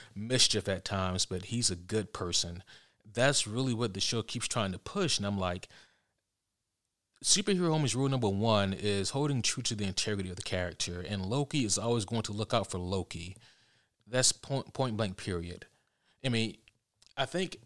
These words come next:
in, uh, in episode one, I mentioned how I was reading through, uh, Loki Journey into Mystery. I was reading that, that comic book run, man, and that, that really is a tremendous run. And I'm not, I'm not gonna spoil anything that happens in that book here,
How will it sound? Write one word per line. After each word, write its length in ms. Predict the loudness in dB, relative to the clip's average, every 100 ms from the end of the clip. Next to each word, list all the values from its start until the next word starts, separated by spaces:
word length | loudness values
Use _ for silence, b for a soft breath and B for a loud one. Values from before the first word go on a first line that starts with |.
| -12
in, 460 | -4 -4 -2 -2
uh, 320 | 0 2 2 0
in 80 |
episode 380 | -2 0 0 0
one, 160 | 0 0
I 80 | 0
mentioned 320 | -2 -2 0
how 160 | 0
I 20 | 0
was 240 | -2 -4
reading 380 | -2 -2 -2 -4
through, 480 | -6 -6 -4 -4 -2
uh, 300 | 0 0 -4 -10 _ _ _
Loki 520 | -10 -4 -2 -2 -4
Journey 340 | -2 0 0 0
into 240 | -2 -2
Mystery. 560 | 0 0 0 -2 -4 -8 -14 B B B
I 80 | 0
was 120 | 0
reading 440 | 2 2 2 0 0
that, 420 | 4 4 4 -2
that 160 | -4 -2
comic 320 | 0 0 0
book 180 | -4 -4
run, 320 | -4 -4 -6
man, 280 | -6 -6 -4
and 160 | 0
that, 220 | 4 4
that 120 | 4 4
really 240 | 4 4
is 160 | 2 0
a 320 | -2 -2 0
tremendous 720 | -2 -2 -2 -2 -2 -2 -2
run. 400 | 0 0 0 -2 B B B B 0
And 120 | 2
I'm 120 | 4
not, 160 | 4 2
I'm 80 |
not 120 | 2 4
gonna 140 | 4
spoil 380 | 4 4 2 4
anything 440 | 2 0 0 0
that 80 | 0
happens 300 | 0 -2 -2
in 80 | -2
that 220 | -2 -2
book 180 | -4 -4
here, 400 | -4 -4 -6